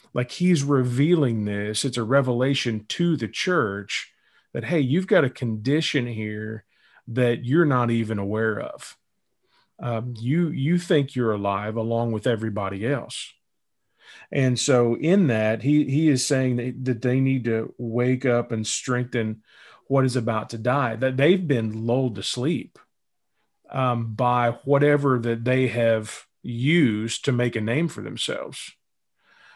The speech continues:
And so in that sleep, they, they're completely unaware,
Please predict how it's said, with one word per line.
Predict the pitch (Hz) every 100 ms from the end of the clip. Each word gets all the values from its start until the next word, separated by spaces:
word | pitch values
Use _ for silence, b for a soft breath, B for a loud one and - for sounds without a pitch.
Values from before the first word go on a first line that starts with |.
| b
And | 139 131 123
so | 143 120 117 -
in | 156 165 160
that | 127 117 -
sleep, | - 143 180 113 117 - _ _ _ -
they, | 127 139 139
they're | 123 135 165
completely | 147 131 - 143 123 123 117 -
unaware, | 139 131 120 131 151 113 107 120